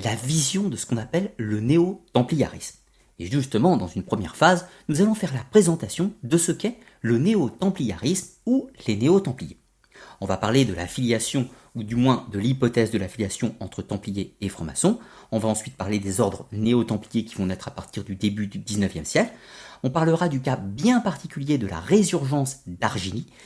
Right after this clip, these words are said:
qui est sûrement l'élément fondateur du templiarisme moderne.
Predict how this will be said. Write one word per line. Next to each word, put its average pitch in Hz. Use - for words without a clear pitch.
qui 123
est 117
sûrement 151
l'élément 120
fondateur 175
du 110
templiarisme 113
moderne. 95